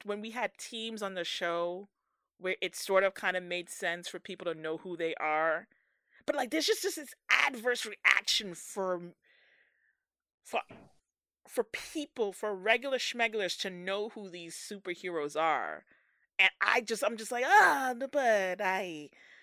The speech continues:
I don't want everybody to know who I am." I think that's what I personally relate to these things, these people, is that, like, they get to do extraordinary things, but they get to, like,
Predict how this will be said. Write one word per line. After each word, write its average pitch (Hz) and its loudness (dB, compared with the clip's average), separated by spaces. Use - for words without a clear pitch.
I 202 -2
don't 240 -6
want 349 -2
everybody 220 -2
to 185 -2
know 180 -2
who 185 -4
I 175 2
am." 156 -2
I 185 0
think 311 -4
that's 247 -6
what 180 -6
I 196 -4
personally 220 -6
relate 180 -6
to 196 -8
these 160 -12
things, 170 -10
these 170 -12
people, 185 -4
is 156 -6
that, 160 -4
like, 160 -8
they 165 -4
get 208 -4
to - -14
do 226 -10
extraordinary 170 -4
things, 165 -10
but 147 -12
they 160 -6
get 160 -10
to, 175 -16
like, 160 -2